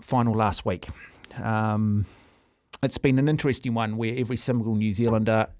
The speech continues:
has laid blame at the feet of the officials. No one's really wanted to accept the fact that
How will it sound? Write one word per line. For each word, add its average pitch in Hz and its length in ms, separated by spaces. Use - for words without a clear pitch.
has 107 260
laid 110 280
blame 110 400
at 107 100
the - 80
feet 110 380
of 104 320
the 110 100
officials. 101 580
No 104 180
one's 101 200
really 107 160
wanted 101 280
to - 40
accept - 320
the - 80
fact - 460
that 107 240